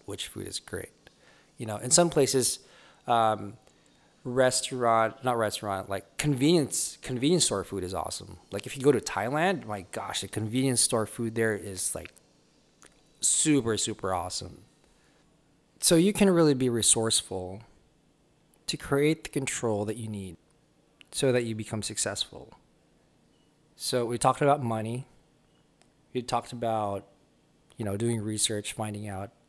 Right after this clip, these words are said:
how else we can do things to create that control. You can also use your persona, you know, like, being friend-, like, if you,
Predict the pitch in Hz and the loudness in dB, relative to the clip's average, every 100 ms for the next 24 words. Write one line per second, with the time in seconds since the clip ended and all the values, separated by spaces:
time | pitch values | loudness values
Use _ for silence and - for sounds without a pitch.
0 | _ _ - _ _ _ _ _ _ - | _ _ -20 _ _ _ _ _ _ -4
1 | 117 113 107 117 - 120 123 117 113 - | -4 -2 -4 -2 -2 -2 -4 -4 -6 -6
2 | 107 110 - - _ _ _ _ _ - | -8 -8 -12 -16 _ _ _ _ _ -18
3 | - - 117 107 101 - - 104 90 104 | -14 -6 -4 -4 -6 -8 -10 -8 -10 -12
4 | _ _ _ _ _ _ _ _ _ _ | _ _ _ _ _ _ _ _ _ _
5 | _ _ _ _ _ - 143 170 151 165 | _ _ _ _ _ -10 -2 0 4 4
6 | 170 180 160 147 147 139 131 127 120 117 | 6 4 4 4 4 2 2 2 4 2
7 | 107 98 - 110 - 131 104 87 _ _ | 0 -2 -6 0 0 0 -4 -8 _ _
8 | _ _ _ _ 110 101 90 104 - _ | _ _ _ _ -8 -6 -6 -10 -18 _
9 | _ _ _ _ _ _ _ _ _ _ | _ _ _ _ _ _ _ _ _ _
10 | _ _ _ _ - 113 - 151 135 - | _ _ _ _ -10 -6 0 2 2 2
11 | 123 131 139 131 - _ - 147 - 180 | 2 2 0 0 -2 _ 0 2 2 0